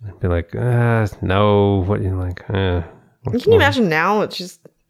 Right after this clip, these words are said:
Speaker 2: take out your phone and,
Speaker 1: Well,
Speaker 2: like,
Speaker 1: that's
Speaker 2: back
Speaker 1: true.
Speaker 2: then, to find out what something meant, like, you had to go to, like, the library or something.
Speaker 1: Well, you know, my parents, uh, bought me a, a musical dictionary.
Speaker 2: Okay.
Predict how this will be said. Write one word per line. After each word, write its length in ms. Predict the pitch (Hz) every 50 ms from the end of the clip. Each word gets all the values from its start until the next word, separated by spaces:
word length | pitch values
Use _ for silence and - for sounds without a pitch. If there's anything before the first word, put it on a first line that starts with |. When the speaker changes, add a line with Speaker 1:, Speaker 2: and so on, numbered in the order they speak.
| _ _ _ _ _ _ _
Speaker 2:
take 220 | - - 202 202 -
out 80 | 180
your 100 | - 160
phone 440 | 156 - - 156 156 165 180 180 165
and, 220 | 156 151 156 160 151 - _ _ _ _ _ _ _ _ _ _ _ _ _ _
Speaker 1:
Well, 100 | - 120
Speaker 2:
like, 60 | 135 147
Speaker 1:
that's 100 | 143 -
Speaker 2:
back 140 | - 185 202
Speaker 1:
true. 140 | 151 160 156
Speaker 2:
then, 220 | 151 180 208 233
to 60 | 202 185
find 240 | - 196 175 175
out 80 | 180 170
what 100 | 147 170
something 300 | - 202 185 165 156 151
meant, 240 | 156 160 175 - -
like, 80 | 190
you 80 | 180 180
had 40 | 180
to 60 | 208
go 180 | 190 - 175 160
to, 60 | 147 -
like, 160 | - - 160 -
the 80 | - 135
library 640 | 123 117 117 131 170 165 156 143 143 151 151 165
or 80 | 180 190
something. 240 | - - 185 185
Speaker 1:
Well, 320 | 123 127 131 131 135 135 135
you 100 | 135 135
know, 80 | 127
my 120 | 127 127 120
parents, 600 | 117 - 107 120 131 135 110 - - - - -
uh, 260 | 120 101 92 92 92
bought 420 | 87 92 92 - 98 95 110 113
me 140 | 110 101 92
a, 200 | 90 87 90 92
a 120 | - 92 90
musical 440 | 95 98 104 101 95 101 - 92
dictionary. 720 | 87 82 95 92 - - 98 87 87 85 87 87 90 95 - - _ _ _ - -
Speaker 2:
Okay. 300 | 185 185 - 196 175